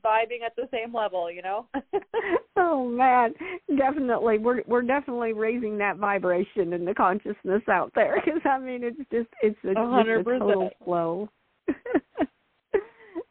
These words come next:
Speaker 2: Oh, Gia. Well, are there, you've given us so much information,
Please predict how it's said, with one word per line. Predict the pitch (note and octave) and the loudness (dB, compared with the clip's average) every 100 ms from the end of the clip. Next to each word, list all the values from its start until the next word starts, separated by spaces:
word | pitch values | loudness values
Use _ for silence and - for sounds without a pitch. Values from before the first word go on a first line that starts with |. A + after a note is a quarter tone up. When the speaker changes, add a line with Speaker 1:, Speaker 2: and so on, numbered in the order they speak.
| D4 | 0
Speaker 2:
Oh, | C4 A#3 G3+ F#3+ | 2 2 0 -2
Gia. | G3 G#3 G3 F#3+ - - - - - | -2 -2 -2 -4 -10 -20 -18 -18 -4
Well, | - C4+ B3 _ _ _ - | 2 2 2 _ _ _ 2
are | C4+ C#4 | 2 2
there, | C#4 B3+ A#3+ _ _ _ | -2 -4 -10 _ _ _
you've | G#3 A3 G#3+ | -2 -2 0
given | A3+ G3+ F#3 | 0 0 -2
us | D#3+ E3 _ _ _ _ _ | -8 -10 _ _ _ _ _
so | G3+ F#3+ F#3 F#3 F3+ D#3 | 0 2 2 2 0 0
much | D#3+ D3+ - - - _ _ _ _ _ | 0 -2 -4 -16 -20 _ _ _ _ _
information, | F3+ F#3 F3 D#3+ C#3 C#3 E2+ | 0 0 0 0 0 -2 -12